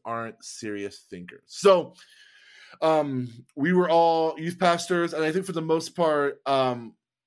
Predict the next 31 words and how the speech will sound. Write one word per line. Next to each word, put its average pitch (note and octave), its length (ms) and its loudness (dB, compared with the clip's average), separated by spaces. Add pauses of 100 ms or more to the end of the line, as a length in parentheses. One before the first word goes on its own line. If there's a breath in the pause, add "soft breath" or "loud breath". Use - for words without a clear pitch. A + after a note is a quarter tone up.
(380)
the C#3 160 -2
demographic D3 760 0
that B2+ 120 0
we B2+ 180 0
were C3 200 0
pastoring B2+ 720 -4
were B2+ 340 0
Gen C3+ 260 -4
Zers. A#2+ 640 -8
If C3 140 -6
not, D3+ 220 -2
they D3 80 -2
were C#3+ 140 -2
very, D#3 240 0
very, C#3+ 300 -2
they C#3+ 60 -2
were, D3 160 0
they C#3 100 0
were C#3 220 -4
early D#3+ 240 0
Gen C3 220 -6
Zers. G2+ 540 -10 (360)
That, C#3 180 -4 (160)
that C3 100 -8
would C#3+ 100 -6
be D3 60 -10
right. D3+ 240 -8
Yeah, A#2+ 180 -6
early C#3 180 -4
Gen C3+ 160 -8
Zers. A#2+ 360 -6